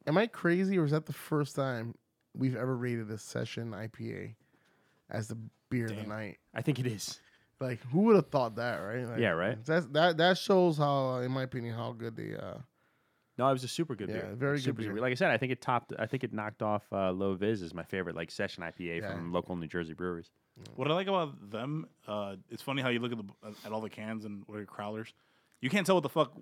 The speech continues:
Speaker 2: is what from where I'm standing. You can, you guys can't see me, but I'm, like, maybe, like, eight feet away.
Speaker 1: Yeah.
Speaker 2: They're all the same bottle. You gotta read
Speaker 1: Same
Speaker 2: it.
Speaker 1: can,
Speaker 2: <laughs>
Speaker 1: same label. They
Speaker 2: Same
Speaker 1: just write 'em
Speaker 2: everything.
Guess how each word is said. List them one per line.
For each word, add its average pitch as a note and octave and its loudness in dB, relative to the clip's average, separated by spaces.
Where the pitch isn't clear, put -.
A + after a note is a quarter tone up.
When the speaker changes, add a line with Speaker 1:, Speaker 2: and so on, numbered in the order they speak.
Speaker 2:
is A#2+ 0
what A2+ -6
from G#2 -6
where G#2+ -2
I'm C3 0
standing. G2+ -6
You A#2+ -2
can, C3 -2
you A#2+ 0
guys B2+ 2
can't G#2+ -6
see A#2 -4
me, G#2 -2
but G2 -6
I'm, G2+ -8
like, F#2+ -8
maybe, G2 -8
like, F#2 -12
eight G#2+ -10
feet G2+ -12
away. G2 -8
Speaker 1:
Yeah. G#2+ -10
Speaker 2:
They're A#2 4
all B2 6
the A#2+ 0
same B2 0
bottle. A2+ 2
You A2+ -4
gotta G#2 -6
read G2+ -4
Speaker 1:
Same E3 6
Speaker 2:
it. - -4
Speaker 1:
can, E3 10
Speaker 2:
<laughs> - -
Speaker 1:
same F#3 8
label. D#3+ 8
They D3+ 6
Speaker 2:
Same C#3+ 6
Speaker 1:
just D3 10
write D#3+ 10
'em D#3+ 8
Speaker 2:
everything. E3 8